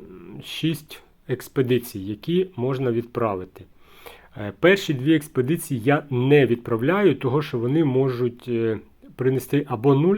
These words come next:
або в мінус. Якщо першу експедицію відправляти на десять хвилин, вона може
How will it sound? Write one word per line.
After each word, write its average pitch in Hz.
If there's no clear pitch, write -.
або 131
в 123
мінус. 101
Якщо 123
першу 151
експедицію 120
відправляти 120
на 120
десять 123
хвилин, 165
вона 127
може 120